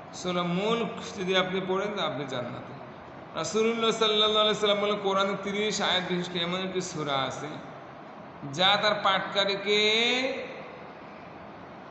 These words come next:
যা তার পাঠকারীর জন্য সুপারিশ করবে এবং শেষ অবধি তাকে ক্ষমা করে দেওয়া হবে। সেটা হচ্ছে তাবারাকাল্লাযী বিয়াদিহি। আবু দাউদ চোদ্দশো নম্বর হাদিস, তিরমিজির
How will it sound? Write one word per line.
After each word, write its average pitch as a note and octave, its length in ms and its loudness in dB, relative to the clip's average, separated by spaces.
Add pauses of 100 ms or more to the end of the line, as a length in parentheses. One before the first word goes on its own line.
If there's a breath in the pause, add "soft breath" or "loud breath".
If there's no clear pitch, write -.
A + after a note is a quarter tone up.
(540)
যা F3 240 0
তার G3 180 0
পাঠকারীর F#3 480 0
জন্য F#3+ 180 -2
সুপারিশ E3 540 -2
করবে C#3+ 260 -4
এবং F#3 240 -4
শেষ G#3+ 440 2
অবধি F3 640 0 (560)
তাকে E3 180 -4
ক্ষমা E3 300 -2
করে D3 200 -2
দেওয়া C3+ 220 0
হবে। B2 100 -2
সেটা C#3+ 300 -4
হচ্ছে C#3+ 280 -8 (440)
তাবারাকাল্লাযী F#2+ 920 -6
বিয়াদিহি। E2+ 320 -10 (440)
আবু C#3 220 -6
দাউদ E3 300 0 (500)
চোদ্দশো D3 440 -6
নম্বর C#3 280 -6
হাদিস, C#3+ 460 -8
তিরমিজির D3+ 520 -6